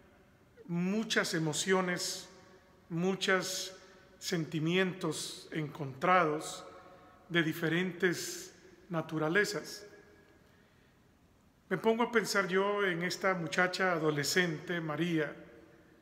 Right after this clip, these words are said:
una muchacha que vivía su vida muy tranquila, muy normal, como cualquier otra muchacha de su época. Nunca se esperó ella que un día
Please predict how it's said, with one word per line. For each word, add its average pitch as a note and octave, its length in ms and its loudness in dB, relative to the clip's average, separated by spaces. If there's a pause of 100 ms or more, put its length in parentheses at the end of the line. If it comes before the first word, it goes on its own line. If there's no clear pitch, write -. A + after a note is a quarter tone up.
(520)
una A3+ 100 -12
muchacha G3 380 4
que G3 120 2
vivía E3+ 420 2
su - 180 -4
vida G3+ 360 2
muy D#3+ 180 -2
tranquila, G3 680 0
muy D3+ 180 -4
normal, D#3 580 0 (680)
como E3 260 -2
cualquier G#3 460 2
otra B3 220 -2
muchacha F#3 720 0 (360)
de E3+ 140 0
su F#3+ 240 2
época. A3+ 400 -2 (1600)
Nunca B3+ 460 2
se G3+ 160 2
esperó F#3+ 580 2
ella G#3 360 2 (1200)
que F3+ 120 4
un G3+ 280 0
día E3 400 2